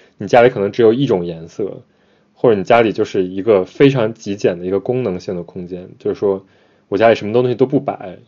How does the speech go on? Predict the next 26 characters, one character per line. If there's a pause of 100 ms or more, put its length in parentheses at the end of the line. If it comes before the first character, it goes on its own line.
(100)
我，
我
个
人
觉
得
就
是
这
种
空
间
虽
然
是
一
个
很
好
的
一
个
空
间，
但
是